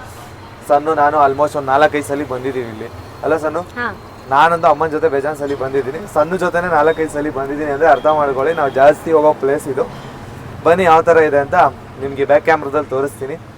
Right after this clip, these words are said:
Speaker 1: ಸಣ್ಣ ಏನೇನು ಪರ್ಚೇಸ್ ಮಾಡ್ತಾರೆ ಅಂತ ನೀವೇ ನೋಡಿ. ಗೈಸ್, ಉಳ್ಳಾಳ್ ರೋಡ್ ಹತ್ರ ಇರೋ ಬರ್ಮಾ ಬಜಾರ್ ಇದೆ ನೋಡಿ, ಮನೆಗೆ ಬೇಕಾಗಿರೋ ಐಟಮ್ಸ್ ಎಲ್ಲ ಇಲ್ಲೇ ಸಿಗೋದು. ಸಣ್ಣ ವೇಟ್ ಮಾಡ್ತಾ ಇದ್ದಾರೆ, ಇವಾಗ ಹೋಗ್ಬೇಕು.
Speaker 2: ಬಿಸ್ಲೈತೆ.
Speaker 1: ಸಣ್ಣ ಬನ್ನಿ ಹೋಗೋಣ, ಬಿಸಿಲಿದೆ.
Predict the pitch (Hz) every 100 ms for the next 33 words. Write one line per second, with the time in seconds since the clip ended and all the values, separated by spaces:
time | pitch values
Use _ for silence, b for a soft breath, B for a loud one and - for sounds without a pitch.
0 | - - - - - - 147 151 151 151
1 | 147 139 143 131 135 127 127 123 143 135
2 | 120 117 113 120 131 - - 123 135 143
3 | 147 143 - - 127 135 147 135 135 135
4 | 131 131 131 135 135 131 123 120 123 131
5 | 123 120 123 117 117 123 - - - 120
6 | 117 120 - - - - - 117 131 127
7 | 123 123 123 120 120 123 123 123 135 139
8 | 123 120 110 107 107 107 - - - -
9 | 123 131 135 120 127 120 117 113 127 -
10 | 113 107 110 127 120 - 220 220 240 -
11 | 285 - 156 175 180 180 185 170 143 170
12 | 165